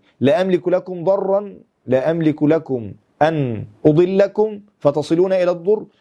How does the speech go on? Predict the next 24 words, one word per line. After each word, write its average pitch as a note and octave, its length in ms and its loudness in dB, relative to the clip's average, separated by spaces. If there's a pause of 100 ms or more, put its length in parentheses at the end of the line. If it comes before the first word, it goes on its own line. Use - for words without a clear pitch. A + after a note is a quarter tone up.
(100)
ولا F#3+ 300 2
أملك F3 220 -2
لكم C3+ 240 -4
رشدا، G#2+ 280 -8
هذا D3+ 260 2
بيد B2 180 0
الله A2 280 -2
سبحانه G2 360 -12
وتعالى". - 220 -12 (180)
يعني E3 240 2
لا F3 160 2
أملك، F3 220 2 (320)
هيبقى D#3 200 2
معنى E3 180 -2
الآية D3+ 200 0
حاجة C#3+ 220 -6
من B2+ 100 -8
اتنين، A2 240 -12 (560)
"لا D3+ 200 4
أملك G3+ 260 0
أن G3 220 0
أهديكم D#3 840 0 (100)
أو E3 200 0
أضلكم"، E3+ 500 -2